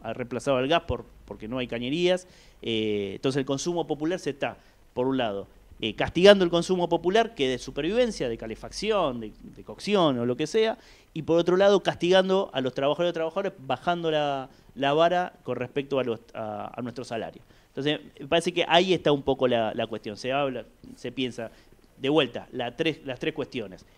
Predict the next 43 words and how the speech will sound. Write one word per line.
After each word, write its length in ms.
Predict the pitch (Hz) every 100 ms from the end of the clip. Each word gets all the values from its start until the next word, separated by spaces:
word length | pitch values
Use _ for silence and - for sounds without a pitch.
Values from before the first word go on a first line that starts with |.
| - _ - _ 143
Baja 280 | 190 185 170
ni-, 160 | 165
bajo 340 | 160 170 165 160
nivel 320 | 160 170 165
de, 260 | 156 151
de 120 | 147 147
politización 640 | 151 143 147 147 - 180
en 60 | 156
el 40 |
cual 180 | 156 156
pensar 280 | 151 143 151
una 160 | 147
sociedad 300 | 139 135 151
distinta 540 | 156 147 214 214 208 214 -
para 140 | 120
los 100 | 117
trabajadores 400 | 117 127 123 143
y 20 | 143
trabajadoras, 640 | 143 135 160 190 208 202 - - - -
un 160 | 175
sindicato 500 | 147 165 160 185 170
que 80 | 156
es 60 | 156
fuerte, 560 | 185 208 196 190 185 - _ _ _ _ -
pero 180 | - 135
con 140 | 135 135
poca 200 | 160 156
intervención 640 | 147 147 143 143 175 180 -
en 80 | 123
los 100 | 123
conflictos, 600 | - 143 208 202 196 185 - - - -
si 160 | - 113
no 160 | 123
tenemos 260 | 120 123 120
que 40 |
hacerlo 240 | 117 131 120
de 140 | 113
los 100 | 113
sectores, 440 | 123 - 165 147
de 100 | 120
los 100 | 120
lugares, 300 | 127 165 180
porque 360 | 143 110 104 101